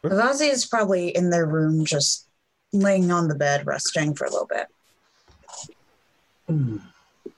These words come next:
Speaker 2: So what did I miss?
Speaker 1: I'm really bad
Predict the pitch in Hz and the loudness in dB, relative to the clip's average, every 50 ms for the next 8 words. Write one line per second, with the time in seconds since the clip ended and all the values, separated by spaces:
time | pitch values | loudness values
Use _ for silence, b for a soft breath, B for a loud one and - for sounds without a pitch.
0 | - - - - - - 113 113 123 123 127 120 120 117 117 110 107 104 101 - | -20 -18 -12 -8 -6 -2 0 0 2 2 2 2 2 0 2 0 0 0 0 -2
1 | - - - - _ _ _ _ _ _ _ _ _ _ _ _ _ _ _ _ | -2 -4 -4 -6 _ _ _ _ _ _ _ _ _ _ _ _ _ _ _ _
2 | _ _ _ _ _ _ _ _ _ _ _ _ _ _ _ _ - - _ _ | _ _ _ _ _ _ _ _ _ _ _ _ _ _ _ _ -20 -20 _ _
3 | _ _ _ _ _ _ _ _ _ _ _ - - 190 190 190 196 190 190 180 | _ _ _ _ _ _ _ _ _ _ _ -4 0 2 4 4 4 4 4 4
4 | 175 170 175 175 175 175 170 165 170 170 165 156 - 160 143 143 143 139 139 139 | 2 2 2 4 4 4 2 2 2 0 0 -2 -2 -2 -2 -2 0 0 -2 -2
5 | - | -4